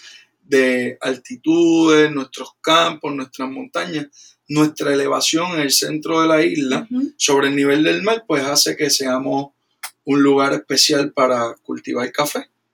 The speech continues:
Speaker 1: Y otro detalle, aparte de ese,
Speaker 2: Ujú.
Speaker 1: es la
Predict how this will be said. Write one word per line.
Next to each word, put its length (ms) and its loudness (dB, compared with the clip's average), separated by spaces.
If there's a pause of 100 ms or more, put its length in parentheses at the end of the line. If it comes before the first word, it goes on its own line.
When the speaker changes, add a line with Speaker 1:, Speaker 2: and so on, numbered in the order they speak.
(460)
Speaker 1:
Y 480 -4 (200)
otro 340 2
detalle, 480 6
aparte 420 2
de 220 0
ese, 240 2
Speaker 2:
Ujú. 80 4
Speaker 1:
es 260 0 (640)
la 500 2